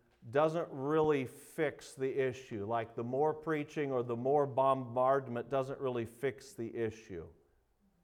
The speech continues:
It's, it's an inward issue. Does that make sense? When this is clean, like half a verse, I'll get more out of half a verse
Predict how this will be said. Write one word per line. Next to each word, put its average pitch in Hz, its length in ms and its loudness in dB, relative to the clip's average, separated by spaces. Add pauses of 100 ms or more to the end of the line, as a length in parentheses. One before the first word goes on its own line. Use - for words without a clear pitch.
(240)
It's, - 360 -4
it's 143 200 -4
an 135 140 -2
inward 127 420 -2
issue. 85 400 -10 (680)
Does 113 100 -14
that 135 140 -2
make 147 200 -4
sense? 147 460 -6 (1200)
When 143 260 0
this 220 340 4
is 190 200 4
clean, 127 760 -2 (800)
like 147 240 2
half 180 320 4
a 160 100 4
verse, 139 600 2 (400)
I'll 147 120 6
get 160 220 0
more 156 240 6
out 143 100 6
of 123 60 2
half 139 280 0
a 120 80 -2
verse 123 540 -2